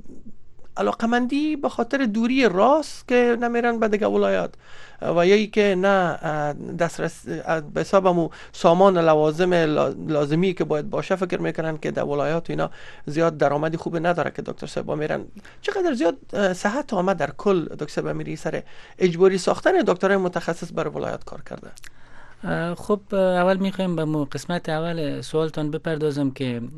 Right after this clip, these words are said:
Speaker 2: اه، فاکتورهای متعدد وجود داره تا ای که یک دکتر، اه، از همه بخشا، ولی من می‌خوایم راجع به چشم صحبت بکنم.
Speaker 1: بله.
Speaker 2: اه، فاکتورهای متعدد وجود داره که نمی‌خواد یک دکتر مثلاً به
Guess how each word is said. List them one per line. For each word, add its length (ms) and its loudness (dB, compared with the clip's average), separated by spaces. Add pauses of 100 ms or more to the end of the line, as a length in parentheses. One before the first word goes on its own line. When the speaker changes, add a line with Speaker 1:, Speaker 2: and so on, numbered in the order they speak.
Speaker 2:
اه، 60 -12 (420)
فاکتورهای 420 0
متعدد 480 0
وجود 240 0
داره 220 0
تا 140 -6
ای 140 0
که 180 -4
یک 100 -6
دکتر، 400 -4 (100)
اه، 200 -8 (400)
از 280 -6
همه 220 2
بخشا، 380 0
ولی 140 2
من 100 0
می‌خوایم 500 -2
راجع 200 -4
به 100 -2
چشم 240 -4
صحبت 320 -2
بکنم. 300 0
Speaker 1:
بله. 140 0 (480)
Speaker 2:
اه، 180 -2
فاکتورهای 460 0
متعدد 400 0
وجود 240 -4
داره 240 -2
که 140 -4
نمی‌خواد 400 -2
یک 120 -6
دکتر 380 -4
مثلاً 480 -4
به 220 -4